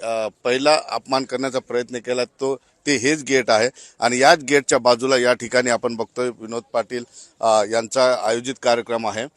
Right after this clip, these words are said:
आणि त्यानंतर आपण बघू शकतो की या ठिकाणी भव्य दिव्यता तशीच आहे, कारण, अ, या,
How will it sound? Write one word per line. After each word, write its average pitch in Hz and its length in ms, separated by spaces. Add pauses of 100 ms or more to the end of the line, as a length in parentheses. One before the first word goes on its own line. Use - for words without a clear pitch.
(280)
आणि 120 200
त्यानंतर 143 480
आपण 143 300
बघू 135 220
शकतो 135 360
की 147 140
या 127 100
ठिकाणी 139 540
भव्य 120 300
दिव्यता 131 400 (100)
तशीच 131 300
आहे, 120 120
कारण, 123 280 (320)
अ, 113 340 (600)
या, 151 280